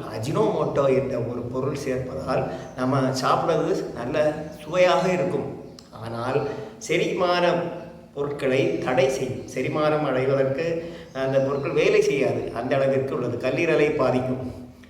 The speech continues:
இப்போது நான் சாப்பிட்டு வெளியே வரும்போதே ஒரு அரை மணி நேரத்திலே அதனுடைய தாக்கம் தெரியும். உடல்ல அரிப்பு ஏற்படும், படபடப்பு தோன்றும், காய்ச்சலுக்குள்ள அறிகுறி உருவாகும். ஆகவே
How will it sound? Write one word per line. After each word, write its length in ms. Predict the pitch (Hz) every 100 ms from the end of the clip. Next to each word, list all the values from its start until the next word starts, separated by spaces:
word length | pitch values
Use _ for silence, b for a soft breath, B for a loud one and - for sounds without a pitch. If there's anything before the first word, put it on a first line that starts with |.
| B B B B
இப்போது 320 | 127 175 180
நான் 160 | 175 165
சாப்பிட்டு 500 | 160 165 160 185 165
வெளியே 240 | 160 175
வரும்போதே 540 | 160 151 156 151 156
ஒரு 260 | 175 165 156
அரை 240 | 135 147
மணி 180 | 180 180
நேரத்திலே 400 | 170 156 143 160
அதனுடைய 480 | 165 147 147 143 135
தாக்கம் 420 | 135 135 135 135
தெரியும். 380 | 127 127 127 131
உடல்ல 140 | 139
அரிப்பு 460 | 143 127 123 - -
ஏற்படும், 440 | 120 - 131 135
படபடப்பு 580 | 117 143 143 135 135 127
தோன்றும், 440 | 123 123 123 - -
காய்ச்சலுக்குள்ள 800 | 143 160 180 151 - 135 127
அறிகுறி 500 | 117 127 131 127 131
உருவாகும். 600 | 127 123 120 120 107 85 - B B
ஆகவே 880 | 117 113 110 110 120 147 170 - -